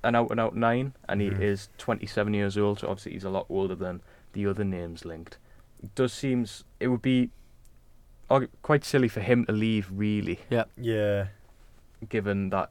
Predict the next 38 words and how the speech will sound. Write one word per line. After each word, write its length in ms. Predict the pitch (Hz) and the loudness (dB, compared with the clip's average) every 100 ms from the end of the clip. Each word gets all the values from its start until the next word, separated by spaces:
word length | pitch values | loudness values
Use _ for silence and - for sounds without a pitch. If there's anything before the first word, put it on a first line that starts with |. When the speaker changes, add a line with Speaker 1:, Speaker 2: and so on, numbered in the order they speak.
| - | -6
Speaker 1:
he's 100 | 107 | -4
gonna 200 | 120 110 | -2 0
get 240 | 110 104 | 2 4
regular 320 | 110 107 104 101 | 4 2 0 0
game 220 | 101 95 | 0 -2
time 180 | 95 90 | -4 -8
at 80 | |
Stuttgart, 460 | - - 92 85 82 | -8 -10 -6 -4 -2
and 80 | 92 | -4
he 60 | 90 | -6
won't 300 | 90 87 - | -8 -10 -8
get 160 | 92 | -6
that 100 | 87 | -4
at 60 | 85 | -4
Newcastle. 520 | 92 90 87 - - - | -6 -8 -10 -10 -12 -8
He 80 | 101 | -4
won't 260 | 95 92 | -4 -6
start 260 | - 98 85 | -2 -2 0
ahead 200 | 92 85 | -2 -4
of 100 | 85 - - | -8 -14 -12
Isak 280 | 101 - 87 | -10 -6 -4
Speaker 2:
No. 100 | 107 | -2
Speaker 1:
for 60 | 90 | -2
me. 200 | 87 92 - - - | -2 -6 -10 -12 -2
And 80 | 113 | -2
Speaker 3:
No. 140 | 117 - - | -2 -6 0
Speaker 1:
arguably 440 | 107 107 104 95 | 2 2 -2 -2
wouldn't 240 | 95 95 95 | -2 -4 -6
start 280 | - 95 95 | -2 -2 -2
ahead 120 | 92 | -4
of 60 | 87 | -2
Wilson 340 | 95 101 92 | -2 -2 -6
if 100 | 90 | -8
he 80 | 87 | -8
was 160 | 85 - | -8 -8
fit. 280 | - 85 - - | -8 -8 -10 -10
This 160 | 123 | -6
is 100 | 127 | -6